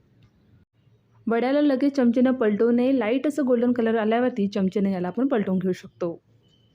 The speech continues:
चमचेनं इकडून तिकडून करत दोन्ही बाजूनी छान असं गोल्डन रंग आल्यावरती या वड्याला आपण झाऱ्याने काढून घेणार आहोत. जर एखाद्या वेळी बॅटर जर खूप पातळ झाला असेल आणि मेदूवडा जर जमत नसेल तर अशा वेळी त्यावेळी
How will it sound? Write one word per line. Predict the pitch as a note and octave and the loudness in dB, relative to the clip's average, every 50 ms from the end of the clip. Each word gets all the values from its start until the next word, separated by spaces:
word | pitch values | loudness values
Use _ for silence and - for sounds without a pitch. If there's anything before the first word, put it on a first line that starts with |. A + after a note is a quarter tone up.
| _ - - - - - - - - - - - - | _ -20 -20 -20 -20 -20 -20 -20 -20 -20 -20 -10 -4
चमचेनं | - A3 A3 A3 A3 C4+ C4 C#4 | -2 0 0 2 2 2 4 4
इकडून | C#4 C4 - B3+ B3 B3+ B3+ | 4 2 2 2 4 4 4
तिकडून | A#3+ C4+ B3+ C4 C4+ C4 B3+ | 4 4 2 4 4 4 4
करत | C4+ B3+ B3 G#3+ G#3+ | 2 2 2 0 0
दोन्ही | F#3+ F3+ G3+ G3+ G#3 A#3 C4 | 0 0 2 2 2 2 2
बाजूनी | A#3 C4 B3+ A#3+ C4 B3+ C4 C4+ C4+ | 2 2 0 2 4 4 4 2 2
छान | - - G#3+ G#3+ | -2 -4 -4 -4
असं | G#3+ - A3 F#3+ | -2 -2 0 2
गोल्डन | G#3 G3+ G3+ G3+ A3 A#3 A#3+ | 2 2 2 2 2 2 2
रंग | A#3+ A#3 A3+ | 2 2 2
आल्यावरती | A#3 A3+ A3+ A3+ A#3+ A#3+ B3 A#3 A#3+ - F#3+ F#3 | 2 2 2 2 2 0 0 -2 -2 -2 0 0
या | G3+ F#3+ F3+ | 0 0 0
वड्याला | F3+ F3+ F3+ G3 G#3 A3 G3 | -2 -2 -2 -2 -2 -2 -2
आपण | F#3 F3+ E3+ - F#3 F#3+ F#3+ | -2 -4 -6 -6 -4 -4 -4
झाऱ्याने | G3+ F#3+ F#3 F3+ F#3 G#3+ | -2 -4 -4 -4 -4 -6
काढून | G#3+ - G3+ F3 F3 F#3 G#3+ A3+ | -4 -4 -4 -4 -2 0 0 0
घेणार | A#3+ A#3 A#3 A#3 A3+ | 2 2 0 0 0
आहोत. | A#3 A#3 A3+ C4 D4 G4 - - - - - - - _ _ _ _ _ _ _ _ _ _ _ _ _ _ _ _ _ - - _ _ - F#3+ F3 | -2 -2 -2 -4 -4 -4 -6 -12 -20 -20 -20 -20 -20 _ _ _ _ _ _ _ _ _ _ _ _ _ _ _ _ _ -20 -20 _ _ -8 -4 0
जर | A3+ A#3 A#3 | 2 2 2
एखाद्या | A3+ A3+ A#3+ A#3+ G#3 A#3+ A#3 | 2 0 0 0 2 2 2
वेळी | A3+ A3+ A3+ B3 | 4 2 2 2
बॅटर | A3 G#3+ F#3 F3 - G3+ G#3 | 0 0 0 0 0 0 2
जर | G3+ A3+ A3 A3+ | 2 0 0 0
खूप | - A#3+ A#3 - | -4 -6 -6 -2
पातळ | - F#3+ F#3 - G#3+ A3+ | -4 -4 -2 -2 -2 -2
झाला | A3 - A3 A#3+ A#3 A#3+ | -2 -2 -2 -2 0 0
असेल | A#3+ A#3 A3 A3+ - A#3+ B3+ C4+ C4+ | 0 -2 -2 -2 0 2 2 2 0
आणि | - G#3 G3+ G#3 | -2 -2 -2 0
मेदूवडा | G3+ G3+ F#3+ G3+ G#3 G#3 G#3+ | 0 0 0 2 2 2 0
जर | G3+ G3+ G#3+ | 0 0 0
जमत | G3+ F#3 G#3+ G#3 G#3+ A#3+ A#3+ - | 0 0 -2 0 0 -2 0 0
नसेल | B3+ B3 A#3+ - G3 F#3 F3+ - | -2 -2 0 0 -2 -2 -2 -2
तर | G3 F#3+ | -2 -2
अशा | G3 F#3+ - A#3 A3+ | -2 -2 -2 0 0
वेळी | A3+ A#3+ B3+ A3+ | 2 2 0 0
त्यावेळी | A#3 G#3+ G#3 G#3+ | -2 -2 -2 -2